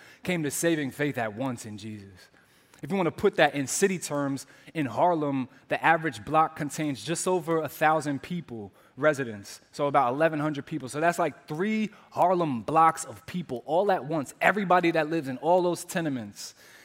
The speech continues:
and all those brownstones coming to saving faith in Jesus at the same moment. That's what that would look like.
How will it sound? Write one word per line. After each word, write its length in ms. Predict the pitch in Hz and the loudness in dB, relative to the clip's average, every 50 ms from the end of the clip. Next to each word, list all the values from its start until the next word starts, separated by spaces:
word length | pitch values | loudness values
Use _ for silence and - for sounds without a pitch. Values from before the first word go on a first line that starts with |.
| - - | -10 -6
and 120 | 143 151 | -2 2
all 120 | 151 165 165 | 2 2 4
those 200 | 175 170 156 120 | 2 0 -2 -2
brownstones 1000 | 123 139 147 156 160 151 143 - - - 127 120 113 107 104 101 98 - - _ _ _ _ _ _ _ _ _ _ _ _ - | -2 0 2 2 2 0 -2 -6 -8 -8 -8 -6 -6 -8 -10 -12 -14 -16 -20 _ _ _ _ _ _ _ _ _ _ _ _ -4
coming 320 | - 190 190 190 185 180 | 0 0 2 2 2 2
to 80 | 165 151 | 0 0
saving 340 | - - 170 160 151 151 | 0 0 0 0 0 -4
faith 260 | 131 - 147 151 139 127 | -6 -4 -4 -4 -4 -4
in 120 | 135 127 | -6 -6
Jesus 400 | 110 127 139 131 113 123 113 123 | -4 -4 -4 -4 -4 -6 -8 -8
at 100 | 123 - | -10 -10
the 120 | - 101 | -10 -10
same 520 | - - - - 156 156 156 156 147 139 113 | -6 -6 -4 -2 -2 -2 -2 -2 -4 -4 -6
moment. 400 | 104 131 143 131 120 98 95 - _ _ _ _ _ _ _ _ _ _ _ _ _ _ _ _ _ | -4 -4 -4 -4 -4 -8 -14 -18 _ _ _ _ _ _ _ _ _ _ _ _ _ _ _ _ _
That's 220 | - 143 156 - - | -4 -4 -4 -2 -6
what 100 | 170 - | -8 -4
that 160 | 156 147 - | -4 -6 -6
would 140 | 120 113 110 | -6 -12 -12
look 160 | 117 113 - | -12 -12 -12
like. 300 | 104 113 - _ _ _ | -16 -16 -18 _ _ _